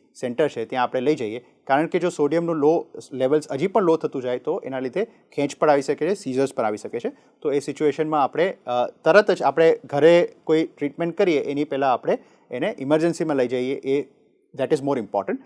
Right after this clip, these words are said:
અને જેવી રીતે આપણે ડિસ્કસ કર્યું, એક્સ્ટ્રા સોલ્ટ લેવાથી પ્રોબ્લેમનું સોલ્યુશન નથી આવતું, કારણ કે જો એક્સ્ટ્રા આપણે સોલ્ટ લઈએ છીએ અને જો હોર્મોનની કમી છે, તો એક્સ્ટ્રા સોલ્ટ છે યુરિનની અંદર નીકળી જતું હોય છે, જે કારણથી બોડીની અંદર સોલ્ટ જે રિટેન થવું જોઈએ એ નથી થતું.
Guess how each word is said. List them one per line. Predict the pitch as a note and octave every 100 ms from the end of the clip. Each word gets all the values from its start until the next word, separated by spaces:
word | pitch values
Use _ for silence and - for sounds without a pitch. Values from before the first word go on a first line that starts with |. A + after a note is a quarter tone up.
| _ _
અને | D3+ F3
જેવી | - E3
રીતે | F#3+
આપણે | G3+ G#3+
ડિસ્કસ | E3+ - G3
કર્યું, | G#3 G3+ A3 D#3
એક્સ્ટ્રા | - - G#3+
સોલ્ટ | - D#3 G3 G#3
લેવાથી | F#3+ F#3 G#3
પ્રોબ્લેમનું | D3 C#3 D3+ D#3
સોલ્યુશન | D3+ C3 D#3
નથી | A#2 - D3+
આવતું, | C#3 A#3
કારણ | A#2 B2+ D3+
કે | D3+ F#3
જો | F3
એક્સ્ટ્રા | - - D#3
આપણે | D3+ D#3
સોલ્ટ | D3+ D3 -
લઈએ | D3+
છીએ | D3 D3+
અને | C#3+
જો | C3
હોર્મોનની | G#2 C3 G#3 A3
કમી | D#3 C3+
છે, | C3
તો | B2 _ _ -
એક્સ્ટ્રા | B2+ - D3+
સોલ્ટ | - C3+ C3+
છે | D3
યુરિનની | A#2+ A#2+ A#2+
અંદર | A2+ D#3
નીકળી | C#3+ C3+ B2+
જતું | A2+ B2+
હોય | B2
છે, | F#3+
જે | - _ - C3+
કારણથી | C3+ C3 C3+
બોડીની | F#3 A#2+ C3+ C#3+
અંદર | C#3 D3
સોલ્ટ | C#3 E3+ G3
જે | F3+
રિટેન | B2 B2 B3
થવું | G3 C3
જોઈએ | A#2+ A2
એ | - A2+
નથી | G#2 A2
થતું. | G2+ A3+